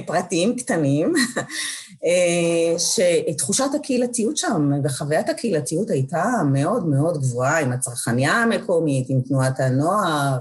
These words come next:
עם המועדון, שהולכים שם, אה, לפעילות חברתית, אה, השכנים כולם מכירים אחד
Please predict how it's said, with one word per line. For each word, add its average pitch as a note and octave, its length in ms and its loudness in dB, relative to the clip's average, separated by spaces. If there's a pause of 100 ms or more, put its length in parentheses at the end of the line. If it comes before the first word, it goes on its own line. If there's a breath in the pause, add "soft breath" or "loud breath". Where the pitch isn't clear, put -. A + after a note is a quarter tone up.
עם C3+ 160 0
המועדון, D#3+ 920 2
שהולכים D#3 480 -2
שם, D3 340 2
אה, C#3 140 2
לפעילות C#3 480 -2
חברתית, C#3 760 0 (720 loud breath)
אה, D3+ 460 2
השכנים E3+ 800 2
כולם G3 300 2
מכירים D#3 420 0
אחד D3 220 -2